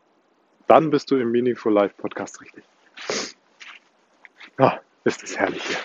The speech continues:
Ich stehe hier mitten im Wald, halte einen Moment inne, beobachte einfach nur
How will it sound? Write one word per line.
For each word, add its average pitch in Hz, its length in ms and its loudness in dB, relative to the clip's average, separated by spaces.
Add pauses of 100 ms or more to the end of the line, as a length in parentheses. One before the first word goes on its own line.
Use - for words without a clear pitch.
(3500)
Ich - 80 -20
stehe - 320 4
hier 117 100 8
mitten 143 260 4
im 110 140 -2
Wald, 107 280 4 (1400)
halte 107 260 0
einen 110 160 0
Moment 104 300 0
inne, 135 260 2 (880)
beobachte 107 540 2
einfach 107 420 -6
nur 117 300 0